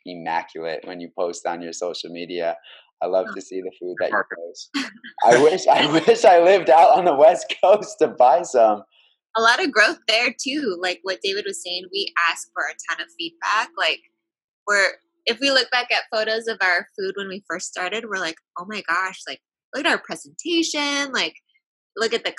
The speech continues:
Speaker 2: colors," you
Speaker 3: Everything
Speaker 2: know?
Speaker 3: was in plastic.
Speaker 2: Yeah,
Speaker 3: The meals
Speaker 2: like,
Speaker 3: weren't very good.
Speaker 2: oh, it, like, I, it, it irks me to look at it, but we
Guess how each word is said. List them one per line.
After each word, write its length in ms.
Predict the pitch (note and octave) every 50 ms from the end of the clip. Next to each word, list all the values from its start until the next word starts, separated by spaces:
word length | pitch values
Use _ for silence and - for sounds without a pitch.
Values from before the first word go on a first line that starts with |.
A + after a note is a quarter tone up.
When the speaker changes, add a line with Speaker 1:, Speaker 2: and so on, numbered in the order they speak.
| - -
Speaker 2:
colors," 640 | C4+ B3 B3+ A#3+ A#3+ A#3 A#3 A3+ A3+ A3+ A3+ A3 A3+
you 60 | B2+
Speaker 3:
Everything 260 | B2 C3+ C#3+ D3+ D3
Speaker 2:
know? 80 | C3+ C3
Speaker 3:
was 120 | B2+ A#2+
in 120 | A#2 G#2 - - -
plastic. 480 | C3 B2+ C#3 - - - C3+ B2+ B2+ A3
Speaker 2:
Yeah, 300 | G#3+ G#3 G3+ G3 F#3 F3+
Speaker 3:
The 20 | F3+ F#3+
meals 40 | F#3+
Speaker 2:
like, 80 | F3 C#3+
Speaker 3:
weren't 160 | C3 A#2 A2
very 180 | A#2+ A#2+ G#2+ -
good. 80 | G#3+ A#3
Speaker 2:
oh, 480 | B3 C4+ C#4+ C4+ B3+ A3+ G3+ F#3 F3+ F3 -
it, 180 | G3 G3+ F#3+ - _ - G3
like, 120 | G#3 - F3
I, 140 | F#3 G3+ - _ _ _ -
it, 160 | F3+ F#3 F3 _ _ _ _ _ _
it 160 | - F3+ D#3+ - _ - A3
irks 220 | A3 G#3+ - - -
me 120 | G#3+ G3
to 100 | F#3 F3+
look 160 | F3+ F3 F3+ - -
at 100 | A3+ B3
it, 120 | C4 A#3+ -
but 200 | - G3 E3 E3 -
we 400 | G3+ G3 F#3+ F#3 F#3 F#3 F#3+